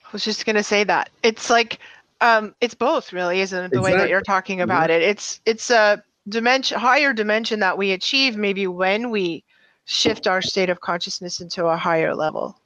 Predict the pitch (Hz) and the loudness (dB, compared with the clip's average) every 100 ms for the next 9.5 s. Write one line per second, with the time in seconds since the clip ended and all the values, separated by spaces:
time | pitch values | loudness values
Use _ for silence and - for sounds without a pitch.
0 | _ _ _ - 127 147 156 131 117 113 | _ _ _ 0 4 4 2 2 2 2
1 | 185 135 87 - _ _ _ _ 214 160 | 2 2 0 -8 _ _ _ _ -2 2
2 | 123 139 151 143 127 131 135 123 110 131 | 2 2 0 -2 0 4 4 2 2 2
3 | 131 131 113 101 - 110 101 92 _ _ | 2 2 2 0 -2 0 0 -2 _ _
4 | - - 196 120 - - _ _ _ _ | -14 -2 2 2 0 -6 _ _ _ _
5 | - - 135 120 117 - 127 175 151 139 | -12 -2 4 4 2 0 2 4 2 2
6 | 151 135 110 113 123 123 110 110 110 101 | 2 2 2 0 2 4 4 2 2 0
7 | 101 143 156 117 107 95 101 98 - 107 | 0 0 0 2 0 2 -2 -2 -4 -2
8 | 101 98 98 113 170 175 127 113 90 - | 0 0 0 -2 0 0 0 0 -2 0
9 | 156 110 - - | 0 0 -2 -10